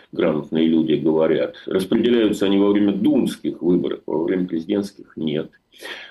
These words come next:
А, и недействительный — это, м, кандидат,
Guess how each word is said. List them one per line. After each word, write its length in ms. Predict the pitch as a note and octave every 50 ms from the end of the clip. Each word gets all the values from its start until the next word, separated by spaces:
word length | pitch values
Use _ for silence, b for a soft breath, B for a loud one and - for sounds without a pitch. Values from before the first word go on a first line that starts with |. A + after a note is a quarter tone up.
| B B _ _
А, 360 | G2 F#2+ F#2 F#2 F#2 - - -
и 420 | A#2 A#2+ B2+ C3+ C#3 C#3+ B2 -
недействительный — 840 | B2 C#3 D3+ D3+ D#3+ D#3 - - - G3+ G3+ G3+ G#3+ G#3+ G#3+ G#3+ G3+
это, 260 | F#3 F3 - - D#3+
м, 880 | D#3 D3 C#3+ C#3 - - - - F2+ F#2+ F#2+ F2 E2+ F2 F2+ F#2 F#2 - - - - - - - _ _ _ _ _ _ _ _
кандидат, 640 | F3 F3 D3+ A#2+ C3 F#2+ - D#2+ - C3 C#3 -